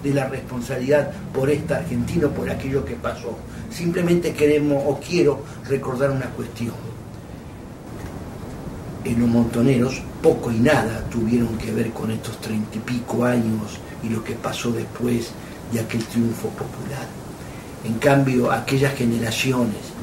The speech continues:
aquella dirigencia política, social y sindical que gobernó al país durante esta larga década, será la que tendrá que responder a la historia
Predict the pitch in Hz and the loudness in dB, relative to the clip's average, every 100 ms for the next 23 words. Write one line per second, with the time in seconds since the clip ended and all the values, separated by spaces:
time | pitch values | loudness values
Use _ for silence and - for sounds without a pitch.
0 | - - 123 135 120 113 113 127 120 127 | -6 -2 4 6 6 4 0 -2 0 -2
1 | - 107 110 135 131 - 110 - - - | -2 -4 0 2 0 -2 -6 -6 -8 -8
2 | 104 - 120 123 123 120 113 - - 110 | -8 -2 0 2 0 -2 -4 -6 -6 -6
3 | 117 - 117 - - - - 113 104 - | -4 -2 -4 -6 -12 -12 -6 -6 -4 -6
4 | - 107 135 151 147 143 120 120 120 113 | -6 0 4 8 6 4 0 4 4 2
5 | - - - 110 113 - - - 107 127 | -8 -12 -6 -4 -4 -4 -6 -6 -4 -2
6 | 131 131 131 120 117 110 - - - - | -2 0 0 0 -2 -6 -8 -10 -12 -8
7 | 120 117 123 120 - 113 110 - - 104 | -2 0 2 0 -4 -6 -6 -8 -6 -4
8 | 131 135 127 120 - 113 113 123 117 110 | -2 -2 -4 -4 -6 -4 0 2 0 -4
9 | - 123 113 107 - | -4 -2 -2 -2 -8